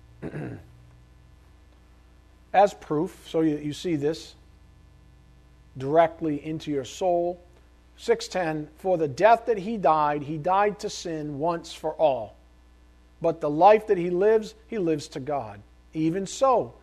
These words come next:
consider yourselves to be dead to sin, but alive to God in Christ Jesus.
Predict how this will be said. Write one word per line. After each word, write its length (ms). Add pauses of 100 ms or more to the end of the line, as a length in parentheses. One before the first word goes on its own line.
(180)
consider 440
yourselves 640
to 80
be 140
dead 640 (120)
to 140
sin, 520 (1200)
but 320
alive 500
to 100
God 420
in 240
Christ 360
Jesus. 460